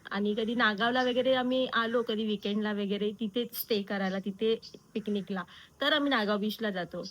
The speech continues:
आम्ही ते पोयनाडला वगैरे आलो तर आम्ही अलिबाग बीचलाच जातो, कारण आम्हाला ते जवळ पण पडतं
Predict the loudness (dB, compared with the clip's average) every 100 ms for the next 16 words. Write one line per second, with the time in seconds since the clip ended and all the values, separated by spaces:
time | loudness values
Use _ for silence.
0 | -6 -2 0 -2 0 0 2 2 2 2
1 | 0 0 0 0 0 0 0 0 0 -2
2 | -4 -2 -4 -4 -6 -4 -2 0 0 0
3 | 2 2 2 0 0 -2 -2 -2 -4